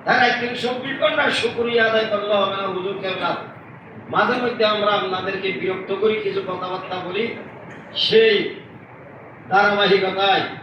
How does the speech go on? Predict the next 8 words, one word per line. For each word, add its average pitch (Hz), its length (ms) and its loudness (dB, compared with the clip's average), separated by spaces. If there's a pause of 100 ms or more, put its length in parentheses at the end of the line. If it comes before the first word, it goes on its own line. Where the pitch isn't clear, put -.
(300)
হুজুর 214 300 4
কেবলা 214 360 2
রহমতুল্লাহি 185 840 -2
আলাইহি 202 340 4 (520)
আজকের 190 440 0
এই 190 460 0 (560)
বেলাদতের 208 840 2
দিনে, 254 520 2